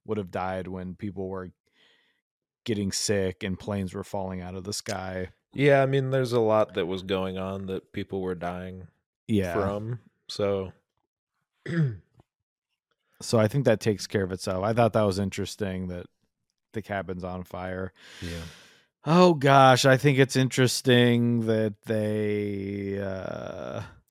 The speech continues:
Speaker 2: I mean, if you don't have anything to say, you don't have to.
Speaker 1: I thought it was the, he goes to a shooting range, so that's cool.
Speaker 2: <laughs>
Speaker 1: <laughs> He can't get the bullets in the gun. What else?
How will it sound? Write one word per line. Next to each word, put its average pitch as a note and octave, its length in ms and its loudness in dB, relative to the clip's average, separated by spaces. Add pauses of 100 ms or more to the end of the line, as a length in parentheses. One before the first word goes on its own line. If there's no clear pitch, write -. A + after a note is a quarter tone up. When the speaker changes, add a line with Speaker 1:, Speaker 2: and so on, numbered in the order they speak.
(140)
Speaker 2:
I G#2 40 -6
mean, A#2 160 -4
if G#2+ 240 -4
you C3 120 0
don't A2+ 200 2
have A2+ 200 4
anything G2+ 360 -4
to E2+ 100 -8
say, G2+ 240 0
you F2+ 120 -6
don't E2+ 220 -12
have D#2+ 260 -14
to. D#2+ 260 -16 (240)
Speaker 1:
I C#3+ 140 8
thought D#3 180 10
it D3 40 10
was C3 140 2
the, B2 300 8
he A2 160 2
goes A#2 200 4
to A2 100 -2
a G2 40 -2
shooting C3+ 380 4
range, A#2+ 480 4
so A2 80 2
that's G2+ 260 0
cool. G2+ 580 -6
Speaker 2:
<laughs> - 60 -20 (1120)
Speaker 1:
<laughs> D#3+ 100 0 (3000)
He G2 120 -8
can't G#2+ 220 4
get G#2 140 2
the F2+ 60 -6
bullets F#2+ 320 0
in F2 100 -6
the F2 80 -8
gun. F#2+ 600 -8
What G2 160 -2
else? - 680 -10